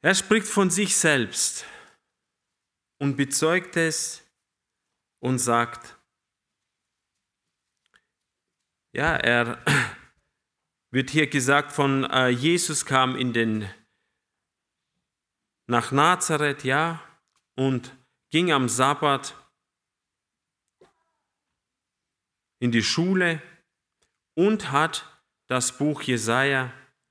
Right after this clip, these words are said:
wurde ihm gebracht und er schlag auf und liest von sich persönlich selbst und sagt, "Der Geist des Herrn ist bei mir,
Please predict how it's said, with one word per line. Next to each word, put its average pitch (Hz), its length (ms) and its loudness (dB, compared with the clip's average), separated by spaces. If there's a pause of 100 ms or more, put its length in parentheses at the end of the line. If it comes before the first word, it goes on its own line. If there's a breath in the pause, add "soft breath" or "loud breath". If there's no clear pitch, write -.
(220)
wurde 127 240 -2
ihm 123 220 -2
gebracht 110 580 -6
und 120 100 -8
er 143 180 -6
schlag 113 580 -8
auf 143 380 -8
und 113 260 -6
liest 131 340 -6
von 117 200 -6
sich 107 320 -10
persönlich 101 640 -10
selbst - 460 -12
und 110 160 -10
sagt, - 340 -14 (1300)
"Der 151 140 4
Geist 214 420 2
des 190 220 2
Herrn 170 260 2
ist - 320 -4
bei 113 240 2
mir, 156 320 -4